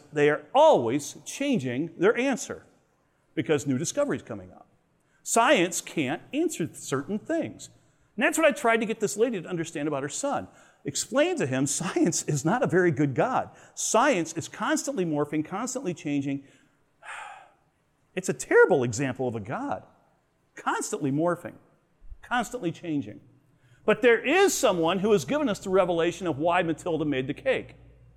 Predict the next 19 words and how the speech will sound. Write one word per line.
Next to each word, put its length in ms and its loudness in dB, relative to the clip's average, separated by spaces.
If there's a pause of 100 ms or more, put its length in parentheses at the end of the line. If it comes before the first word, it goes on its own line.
(760)
why 240 4
we 160 6
exist, 600 -2 (360)
why 240 6
we 220 6
are 160 6
here, 420 2 (180)
what 300 4
is 140 0
our 120 4
purpose 460 2
in 140 0
living, 220 0
and 100 0
where 120 2
did 120 -2
life 260 2
come 220 -2
from? 340 0